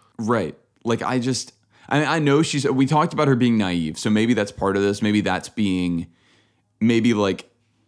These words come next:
the whole, the whole point of the cold open again is she's a trained assassin. She's being told, "Hey, look, you know, you can do well for yourself. Here's how you do it." And now, you know, we find her, I guess, months later after the blip,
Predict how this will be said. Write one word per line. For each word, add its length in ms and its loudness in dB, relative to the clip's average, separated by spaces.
the 160 -6
whole, 360 2
the 140 0
whole 220 2
point 200 2
of 60 2
the 80 2
cold 220 2
open 240 0
again 280 -2
is 100 -4
she's 200 -6
a 60 -10
trained 280 -2
assassin. 540 -4
She's 200 -8
being 240 -4
told, 380 -2
"Hey, 160 0
look, 360 -2
you 80 -4
know, 80 2
you 140 4
can 140 0
do 160 2
well 180 4
for 140 -2
yourself. 600 -2
Here's 340 0
how 100 0
you 180 2
do 240 2
it." 320 0
And 500 -2
now, 340 0
you 140 0
know, 80 -2
we 120 -4
find 380 -2
her, 460 -2
I 100 -4
guess, 220 -6
months 360 -2
later 340 -2
after 240 -6
the 80 -6
blip, 400 -4